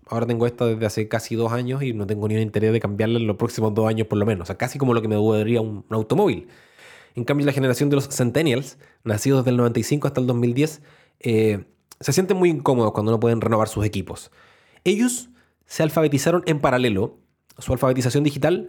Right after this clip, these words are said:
junto con su alf-, alfabetización verbal y social. Ellos aprendieron a hablar y aprendieron a utilizar los botones del control remoto del televisor en paralelo.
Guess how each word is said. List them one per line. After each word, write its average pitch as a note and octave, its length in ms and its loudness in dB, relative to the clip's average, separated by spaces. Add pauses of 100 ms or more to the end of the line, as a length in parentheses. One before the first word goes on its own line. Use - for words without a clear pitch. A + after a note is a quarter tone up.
(180)
junto A#3 440 0
con F#3+ 120 2
su F#3 140 -2
alf-, F3 200 -4
alfabetización D#3 880 0
verbal C#3+ 460 0
y C#3+ 80 -4
social. G#2+ 460 -2 (440)
Ellos C3 920 0 (240)
aprendieron C3 380 2
a - 20 4
hablar C#3+ 440 0 (380)
y C3+ 140 0
aprendieron C3 340 2
a C#3 40 4
utilizar C3 340 2
los C3+ 240 0
botones C3 340 2
del B2+ 120 2
control C3 340 2
remoto C3+ 360 2
del C3+ 120 2
televisor B2 480 2
en B2+ 140 2
paralelo. A2 400 0